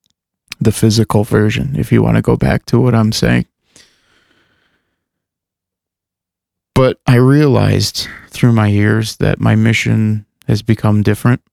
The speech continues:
Uh, I was, my eyes were open to many secrets of the world and lessons that I had never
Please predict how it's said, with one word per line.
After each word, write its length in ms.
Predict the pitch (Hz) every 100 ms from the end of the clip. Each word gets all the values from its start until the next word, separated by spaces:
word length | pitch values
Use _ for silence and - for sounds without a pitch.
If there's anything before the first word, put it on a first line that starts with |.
| _ _ _ _ _ _ _ - - -
Uh, 380 | 104 101 - 110
I 60 | 113
was, 480 | 107 104 101 - - _ -
my 280 | 113 107 -
eyes 460 | 104 107 110 110
were 160 | 117 113 -
open 420 | 110 - 117 117
to 340 | - 113 104
many 580 | 107 107 110 110 107 107 _ _ _ _
secrets 680 | - - - - 113 113 -
of 120 | 107
the 80 | 107
world 680 | 98 107 104 104 107 117 131 _
and 760 | - 104 104 104 - 120 - - _ _ _ _ _
lessons 760 | 123 110 110 - 117 113 113 -
that 180 | 107 110
I 120 | 110
had 220 | 107 107
never 580 | 113 113 110 110 110